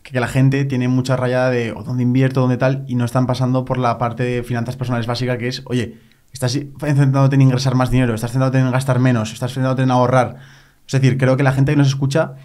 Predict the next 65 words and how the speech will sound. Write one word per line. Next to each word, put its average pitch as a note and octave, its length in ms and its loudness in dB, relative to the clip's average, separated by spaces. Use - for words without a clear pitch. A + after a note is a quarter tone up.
primero C3 300 4
debería C3 240 0
hacer C#3 120 2
los C3+ 120 6
deberes C3 320 0
en C3 80 2
su C3 100 -4
casa, C3+ 220 -2
de C3+ 80 0
decir, B2+ 160 -2
"Oye, A#2 260 -4
estoy C3+ 200 0
buscando D#3+ 340 4
la D3+ 100 4
mejor C#3+ 240 2
forma C#3 260 4
de C3 100 4
ganar B2+ 300 2
dinero B2 300 2
posible, B2 580 -2
la, C3 320 0
la, C3 200 0
o C3 80 0
la B2+ 100 2
que A#2+ 80 -2
está C3 120 0
más B2+ 140 2
a C3 60 0
mi A#2+ 60 0
alcance, B2 280 -2
o C3+ 80 2
estoy C3+ 140 0
poniendo D#3 200 2
la D3+ 60 2
energía C#3 320 0
realmente B2+ 320 2
en B2 60 -2
aprender B2 260 0
habilidades A#2+ 460 0
que A#2+ 80 -6
me A#2+ 80 -2
van A#2+ 60 0
a - 20 0
dar A#2+ 100 -2
más A#2+ 160 -2
dinero". B2 320 0
Después, C3 420 0
"Estoy C#3 240 -2
controlando D#3+ 420 0
los, D3+ 200 -2
los D3 200 -2
gastos C3+ 240 -2
que C3 80 0
tengo". C#3+ 400 -2
Y A#2 60 -4
hubo B2+ 100 0
un D#3 60 2
momento, D3+ 340 2
tío, D3+ 160 0
una D3 80 0
anécdota C3+ 380 2
que C3 80 -6
tengo C#3 260 0
que C3+ 140 -2
es - 180 -8